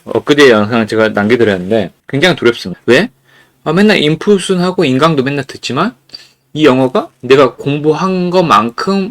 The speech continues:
엉켜지지 않는다. 공부를 했던 게 바로 킹 영역으로 바로 전환되지 않는다라는 게 이제 가장 큰 고민인 것 같아요. 아, 왜, 왜 잘 안 되지? 왜 잘 안 될까? 약간 동기부여 영상처럼 그 영어 그 컨텐츠를 남겨드리고 있는데,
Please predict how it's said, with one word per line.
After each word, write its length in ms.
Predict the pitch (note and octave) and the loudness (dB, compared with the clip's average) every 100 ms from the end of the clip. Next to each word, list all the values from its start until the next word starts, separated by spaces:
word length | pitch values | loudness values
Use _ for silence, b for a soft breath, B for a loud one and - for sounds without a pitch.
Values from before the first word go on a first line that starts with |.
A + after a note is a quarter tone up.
| - | -2
엉켜지지 560 | C#3+ D#3+ A#3+ E3 C#3+ C#3 | 0 4 4 2 0 0
않는다. 400 | F#2 F#2 E2+ - | -2 -6 -8 -4
공부를 460 | F3 A3 A#3+ A3+ | 0 2 4 6
했던 360 | G#3 - G#3+ G3 | 4 4 2 4
게 240 | B3 F4 - _ _ | 2 0 -2 _ _
바로 400 | - D#3 A3 C#4+ C#4 | -2 2 2 0 -4
킹 260 | - C4+ G3+ | 0 2 4
영역으로 500 | A#2+ C3 B2 C3 F3 | 2 2 0 0 -2
바로 520 | - E3 F3+ D3+ A#2 | -4 0 2 2 2
전환되지 460 | - C3 D#3 G#2 G#2+ | 2 2 4 2 0
않는다라는 800 | F2 F2 D2+ - - G#2 G#2+ G#2+ | -2 -6 -8 -12 -2 0 2 2
게 100 | G2 | 0
이제 140 | F2+ | 0
가장 380 | - - F#3 F#3 | -4 -4 -2 -2
큰 260 | - G3 D3+ | -4 -4 -6
고민인 280 | - A2+ G2 | -6 -4 -4
것 80 | D#2+ | -8
같아요. 160 | - - _ - | -12 -20 _ -6
아, 160 | D3+ | -4
왜, 180 | C#3+ G3 - - | -2 -2 -2 0
왜 120 | A3+ | 0
잘 200 | - - | 0 -6
안 60 | - | -14
되지? 300 | - - G#3+ B B B B - | -14 -12 -12 B B B B 2
왜 100 | G3 | 2
잘 200 | - G2 | 2 -6
안 60 | |
될까? 280 | F#2+ - - - | -14 -16 -18 -8
약간 280 | A#2 F#3 E3+ | -4 -2 -2
동기부여 440 | C#3+ G3 A3 G3 | 2 2 4 4
영상처럼 760 | C3+ A2 C#3+ C3 B2 B2 G#2 F2 | 2 0 -4 -2 -2 0 -2 -2
그 200 | G#2 F#2+ | 2 4
영어 480 | G2+ A#2 A2 G#2 F2+ | 4 2 2 0 -2
그 180 | - F#2+ | -2 -4
컨텐츠를 680 | - C#3+ D3 - A#2+ A2 F#2 | -2 -4 -2 2 4 4 2
남겨드리고 420 | G2 D3 G#2+ F2+ | 2 2 2 0
있는데, 480 | E2 E2 G2 G2+ | -4 -6 -4 -4